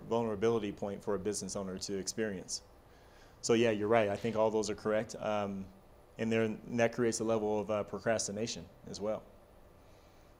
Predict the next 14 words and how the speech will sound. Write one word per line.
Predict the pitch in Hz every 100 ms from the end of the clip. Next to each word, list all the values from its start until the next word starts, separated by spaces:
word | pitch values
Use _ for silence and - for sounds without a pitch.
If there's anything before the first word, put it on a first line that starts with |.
| - - - - - - - -
So | 127 117 110
being | 120 123
considered | 123 131 135 131
crazy, | 135 117 98 110 123 - - 104 -
<laughs> | 127 113 - - -
we | 127
already, | 120 123 120 120 123 - 113 - 101 120
<laughs> | 143 - 311 302 269 208 151
we | 139
already | 139 139
discussed | 127 - 135 127 139
that. | 123 110
That's, | 117 -
uh, | 123 113 104